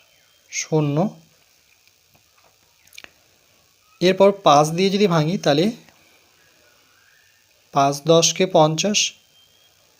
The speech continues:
পাঁচ দিয়ে ভাঙলে পাঁচ দুগুণে দশ, তাহলে এক, দুই, তিন, চারটা দুই, দুটো পাঁচ। তাহলে এই চারশো যেখানে লিখেছি,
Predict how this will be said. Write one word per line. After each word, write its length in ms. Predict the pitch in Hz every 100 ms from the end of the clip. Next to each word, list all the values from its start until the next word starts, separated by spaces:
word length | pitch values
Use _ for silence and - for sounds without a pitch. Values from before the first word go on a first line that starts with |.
| _ _ -
পাঁচ 200 | 143 143
দিয়ে 140 | 156 180
ভাঙলে 220 | 165 175 190
পাঁচ 240 | 147 139 139
দুগুণে 280 | 170 160 185 160
দশ, 160 | 120 - - - _
তাহলে 200 | - 143 185 151 151
এক, 100 | 165 165
দুই, 160 | 160 165 170 -
তিন, 200 | 160 180 185 -
চারটা 420 | 156 143 - 180 175
দুই, 120 | 214
দুটো 280 | 165 156 170 165
পাঁচ। 200 | 120 123 - - _ _ _ _ _ - - _ _ _ _ _
তাহলে 140 | - 139
এই 60 | 139 135
চারশো 380 | 147 143 - 196
যেখানে 320 | 190 180 190 185 - 165
লিখেছি, 400 | 165 202 -